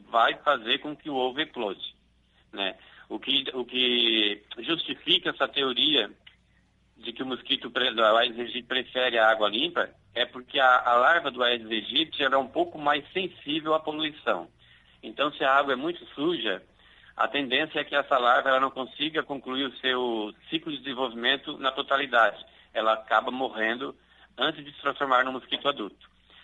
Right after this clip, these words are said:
né? Mas, como eu falei, ele vem se adaptando a essas questões ambientais, climáticas, né? E hoje ele já está também,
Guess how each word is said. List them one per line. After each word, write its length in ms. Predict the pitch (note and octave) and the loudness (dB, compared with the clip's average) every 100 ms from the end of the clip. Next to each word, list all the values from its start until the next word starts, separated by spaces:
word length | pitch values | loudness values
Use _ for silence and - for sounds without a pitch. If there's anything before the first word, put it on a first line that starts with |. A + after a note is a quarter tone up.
| _ | _
né? 160 | G2 G2+ | -4 -2
Mas, 240 | G2 G#2+ | -2 -2
como 160 | B2 C#3 | -2 -4
eu 60 | |
falei, 400 | C#3 C#3+ C#3+ A2 | 0 0 0 -2
ele 200 | B2+ B2+ | -4 -6
vem 180 | A#2+ D#3 | -4 -6
se 100 | D3+ | -4
adaptando 560 | C#3 C#3 C3 - D3+ C3+ | -4 -4 -4 -4 -2 -2
a 40 | |
essas 200 | A#2 A#2+ | -4 -8
questões 420 | - G#2+ A#2+ A#2 | -10 -10 -8 -8
ambientais, 720 | A2 G2+ F#2+ - B2+ B2 A#2 - | -8 -8 -8 0 4 4 2 -4
climáticas, 680 | - F#2+ F#2+ A2+ A#2+ - G#2+ - _ - - | -14 -4 0 2 0 -6 -14 -14 _ -20 -16
né? 140 | - B2+ | -4 -2
E 140 | B2+ | 0
hoje 340 | C3 D3+ D3+ E3+ | -2 -2 -4 -6
ele 200 | D#3 E3+ D#3 | -4 -4 -2
já 140 | D#3 | -4
está 260 | D3 D3 C#3+ | -2 0 0
também, 580 | F3 D3 C3 D3+ D#3 | -2 -2 -2 -2 -6